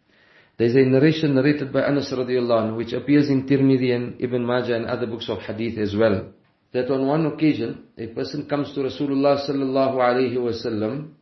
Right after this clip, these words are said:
and he asks, "Ayyud du'a'i afdal?" That, "O Nabi of Allah sallallahu alayhi wa sallam,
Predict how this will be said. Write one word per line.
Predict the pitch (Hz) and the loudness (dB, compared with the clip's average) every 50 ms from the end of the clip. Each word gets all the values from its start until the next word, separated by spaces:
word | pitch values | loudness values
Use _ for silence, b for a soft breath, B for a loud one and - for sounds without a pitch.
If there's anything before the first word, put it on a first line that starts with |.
| _ _ _ _ _ _ _ _ _ - | _ _ _ _ _ _ _ _ _ -4
and | - 127 135 | 0 2 4
he | 131 135 | 4 4
asks, | - 131 135 127 123 - - - - - - - - _ _ _ _ _ _ - | 4 4 4 2 2 -2 -8 -14 -16 -18 -20 -20 -20 _ _ _ _ _ _ -4
"Ayyud | 117 123 123 123 147 170 151 131 127 | -2 0 2 2 2 2 2 0 0
du'a'i | 139 135 135 139 143 147 143 - 139 131 | 0 2 2 2 2 2 2 2 2 2
afdal?" | - 139 - 110 107 113 110 98 87 82 - - - _ _ _ _ _ _ _ _ _ - | 2 0 0 0 2 2 4 4 2 -2 -8 -14 -20 _ _ _ _ _ _ _ _ _ -6
That, | 117 120 123 | -6 -2 0
"O | 151 160 | 2 2
Nabi | 156 147 143 135 147 156 147 | 2 2 2 2 2 4 4
of | 135 131 | 4 4
Allah | 139 139 139 139 131 | 4 4 4 4 2
sallallahu | 131 - 139 135 135 131 127 131 127 127 120 123 | 2 2 0 2 2 4 4 4 4 4 4 2
alayhi | 120 117 120 120 123 123 113 110 120 113 | 2 4 4 4 2 2 0 0 -2 -2
wa | 110 | -2
sallam, | 104 - - 117 104 98 98 104 120 139 151 - | -2 -2 -2 -2 0 0 0 0 0 -2 -6 -8